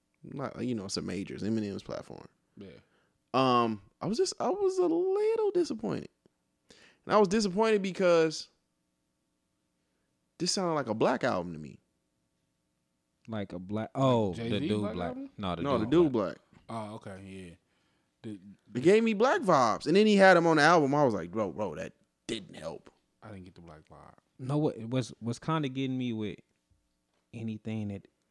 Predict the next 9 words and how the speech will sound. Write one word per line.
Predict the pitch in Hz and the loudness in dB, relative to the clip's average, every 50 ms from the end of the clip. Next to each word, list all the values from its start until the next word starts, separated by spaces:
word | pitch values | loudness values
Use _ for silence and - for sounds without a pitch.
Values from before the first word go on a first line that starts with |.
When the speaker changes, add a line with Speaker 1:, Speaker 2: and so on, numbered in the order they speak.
| _ _ _ _ _ _ - - - | _ _ _ _ _ _ -20 -14 -10
Speaker 3:
Eminem | 107 117 117 113 107 107 110 113 113 107 | -6 -4 -4 -2 -2 0 0 0 -2 -2
or | 104 101 | -2 -2
Dre | 101 107 110 107 | -2 -2 -2 -2
is | 107 107 | -4 -4
behind | 107 107 104 110 107 110 107 104 104 | -6 -8 -6 -6 -4 -4 -4 -4 -6
is | 101 95 | -8 -10
the, | 92 - _ | -14 -18 _
is | - 95 92 87 | -10 -10 -8 -8
the, | 90 87 - | -8 -8 -10